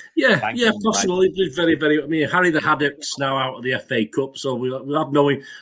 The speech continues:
Speaker 1: we'll have no inflatables knocking around, so that'll be very upsetting for Ray especially, 'cause he li-,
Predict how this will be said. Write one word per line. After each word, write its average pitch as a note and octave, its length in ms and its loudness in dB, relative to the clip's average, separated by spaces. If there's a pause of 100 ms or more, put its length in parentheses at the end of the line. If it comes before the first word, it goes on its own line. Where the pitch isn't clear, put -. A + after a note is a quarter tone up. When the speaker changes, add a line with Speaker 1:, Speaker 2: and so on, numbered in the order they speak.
Speaker 1:
we'll D#3 100 4
have E3+ 100 2
no G3 80 6
inflatables D#3+ 840 2
knocking C3 320 0
around, A#2+ 480 -4
so C#3 120 -6
that'll C3 180 -6
be B2 100 -2
very A#2+ 220 -2
upsetting A#2 460 -6
for A#2 120 -8
Ray A#2+ 200 -2
especially, A2 560 -6
'cause A2 120 -14
he A#2 80 -6
li-, A#2+ 140 -6